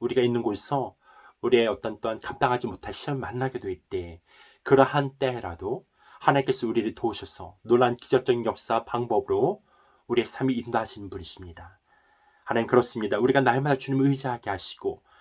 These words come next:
주님을 신뢰하게 하시고 주님과 함께 동행하는 삶이 될 수 있도록 역사해 주옵소서. 오늘 하루도 주께서 주어진 그 풍기 가운데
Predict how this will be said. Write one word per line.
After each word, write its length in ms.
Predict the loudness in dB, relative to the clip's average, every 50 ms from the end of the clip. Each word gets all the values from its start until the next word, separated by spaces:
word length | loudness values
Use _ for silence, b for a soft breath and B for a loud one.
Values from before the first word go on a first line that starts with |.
| b b b
주님을 280 | -2 -2 0 0 -2 -2
신뢰하게 500 | 0 2 4 4 4 2 0 -4 -4 -4
하시고 540 | -4 -4 -6 -8 -4 -4 -2 -2 -2 b b b b b b b
주님과 320 | -6 -2 0 2 2 2 2
함께 400 | 0 0 0 0 0 -2 -2 0
동행하는 340 | -2 -2 0 2 2 0 0
삶이 240 | -2 -4 -4 -2
될 100 | -2 -2
수 140 | -4 -4 -8
있도록 480 | -12 -6 -2 6 8 8 8 8 4 b b b b b b b _
역사해 760 | -4 -4 -4 -4 -6 -4 -4 -4 -4 -4 -4 -4 -4 -4 -6
주옵소서. 540 | -8 -8 -8 -8 -8 -10 -16 -18 -18 -20 -20 _ _ b b b b b b b b b b
오늘 240 | 8 8 8 8 8
하루도 280 | 6 6 6 6 4
주께서 340 | 4 4 2 0 0 0 -2
주어진 340 | 0 2 2 2 2 0 -4
그 120 | -4 -4
풍기 300 | -4 -4 -4 -4 -4 -4
가운데 520 | -4 -4 -4 -4 -2 -2 -2 -2 -4 -6